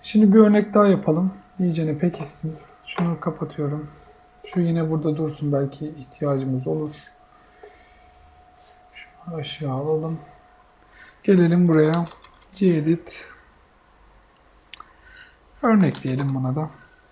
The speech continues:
Şimdi bu örneğimiz ne yapacak? Bu örnek girilen verilerin kaç tane olduğuna baksın ve birden fazla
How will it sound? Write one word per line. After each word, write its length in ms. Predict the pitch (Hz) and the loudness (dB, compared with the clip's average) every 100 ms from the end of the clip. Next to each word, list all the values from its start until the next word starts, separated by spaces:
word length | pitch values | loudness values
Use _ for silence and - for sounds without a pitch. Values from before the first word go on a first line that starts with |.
| _ _ - - _ _ _ - _ _ - - - _ _ - _ _ _ _ _ _ _ - - | _ _ -20 -20 _ _ _ -20 _ _ -18 -18 -18 _ _ -20 _ _ _ _ _ _ _ -20 0
Şimdi 280 | 226 214 196 | 6 8 10
bu 100 | 254 | 10
örneğimiz 480 | 233 214 185 180 | 12 10 10 8
ne 60 | 196 | 8
yapacak? 600 | 208 - 131 143 - - - _ _ _ _ - - - - _ - | 8 8 4 0 -4 -14 -20 _ _ _ _ -20 -20 -20 -20 _ 4
Bu 180 | 254 247 | 10 12
örnek 460 | 214 226 226 - 208 180 | 12 10 6 -6 -2 6
girilen 500 | 190 208 226 233 220 | 8 10 10 10 10
verilerin 440 | 208 190 185 196 196 - - | 10 10 8 4 0 -8 -10
kaç 300 | - 233 226 | 2 4 4
tane 280 | - 190 165 | 6 6 6
olduğuna 500 | 165 180 165 143 139 | 4 4 4 0 4
baksın 480 | 185 208 - 156 160 - _ _ _ - | 4 4 -2 -8 -8 -12 _ _ _ 2
ve 140 | 226 190 | 4 8
birden 400 | 226 208 233 226 | 8 8 6 6
fazla 500 | 196 175 165 160 | 6 6 4 4